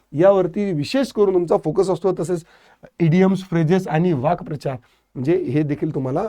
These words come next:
अत्यंत इम्पॉर्टंट असतं. सामान्य ज्ञानमध्ये तुम्हाला चालू घडामोडी, महाराष्ट्र राज्याविषयीच्या चालू घडामोडी काय आहेत, भारताचा इतिहास, भूगोल आणि राज्यशास्त्र या चहू बाजूनी तुम्हाला सामान्य ज्ञान विचारलं जातं. बुद्धिमत्ता चाचणीमध्ये तार्किक विचार,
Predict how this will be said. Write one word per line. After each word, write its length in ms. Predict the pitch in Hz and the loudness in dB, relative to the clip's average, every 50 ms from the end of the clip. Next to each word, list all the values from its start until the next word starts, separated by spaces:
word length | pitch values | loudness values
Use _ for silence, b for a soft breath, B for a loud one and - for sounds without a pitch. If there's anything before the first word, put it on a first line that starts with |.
| - - | -6 -10
अत्यंत 300 | 147 - - 151 160 180 | -10 -6 -6 0 4 4
इम्पॉर्टंट 400 | 170 139 113 139 123 113 123 117 | 4 4 4 0 -4 -4 -4 -8
असतं. 200 | 113 - - 117 b b b b | -8 -8 -10 -12 b b b b
सामान्य 380 | b - 165 156 175 202 220 226 | b 2 2 4 6 6 6 6
ज्ञानमध्ये 420 | 220 220 220 220 220 214 196 220 | 4 4 0 0 0 -2 -2 -2
तुम्हाला 240 | 196 214 214 208 220 | -2 -2 -2 -2 -2
चालू 320 | 214 - 208 185 190 208 214 | -2 -2 -2 0 0 0 2
घडामोडी, 460 | 190 196 196 202 196 196 185 202 202 180 - - _ _ - | 2 2 2 2 2 0 0 -2 -4 -6 -10 -16 _ _ -6
महाराष्ट्र 500 | 131 131 139 139 165 170 185 175 - 208 | -4 -2 0 0 2 2 0 0 -2 -4
राज्याविषयीच्या 760 | 196 190 170 147 180 190 185 185 185 208 190 185 - 202 196 196 - b b b b | -2 -2 -2 -2 -2 -2 -2 -2 -2 -2 -2 0 0 -2 -2 -2 -6 b b b b
चालू 220 | - 196 180 185 185 | -6 -4 -2 2 4
घडामोडी 380 | 170 175 180 185 185 185 180 | 4 4 4 4 2 2 2
काय 220 | 180 190 190 180 180 | 2 2 0 0 0
आहेत, 200 | 175 170 175 175 | 0 0 0 -2
भारताचा 520 | 165 151 143 143 147 160 180 170 160 175 | -2 -2 -2 -4 -4 -4 -6 -8 -6 -4
इतिहास, 400 | 160 151 143 180 175 170 170 160 | -4 -2 -2 -2 -2 -2 -2 -2
भूगोल 320 | 143 131 131 131 160 175 147 | -2 -2 -2 -2 0 0 0
आणि 180 | 170 196 208 | -2 -2 -2
राज्यशास्त्र 540 | 185 170 151 143 156 135 135 127 - - 123 123 b b b b b b b | -2 -4 -4 -4 -6 -6 -8 -10 -12 -12 -14 -14 b b b b b b b
या 220 | 143 156 156 160 165 b b b b - | -2 -2 -2 -2 -6 b b b b -2
चहू 180 | 165 160 240 262 | 2 2 2 2
बाजूनी 360 | 196 190 165 160 160 156 151 | 2 2 2 2 2 2 0
तुम्हाला 460 | 151 160 151 135 131 127 131 139 147 - - _ _ - | 0 0 -2 -2 -2 -2 -4 -4 -6 -8 -12 _ _ -6
सामान्य 360 | - 151 139 143 151 151 147 | -2 0 2 4 4 4 2
ज्ञान 180 | 143 147 151 151 | 2 2 0 0
विचारलं 360 | 135 117 - 143 139 139 135 | 0 -2 -2 -2 -2 -2 -2
जातं. 160 | 123 160 175 175 b b b b b | -2 -4 -6 -6 b b b b b
बुद्धिमत्ता 440 | 143 160 170 240 254 240 233 233 240 | 0 2 4 4 4 4 4 2 2
चाचणीमध्ये 520 | 220 226 208 220 233 226 220 196 214 220 | 0 0 0 2 2 2 2 2 0 -2
तार्किक 460 | 220 - 202 185 180 165 240 196 180 | -2 -2 -4 -4 -2 -2 -4 -2 -2
विचार, 320 | 196 190 160 - 220 214 | -4 -4 -4 -4 -4 -4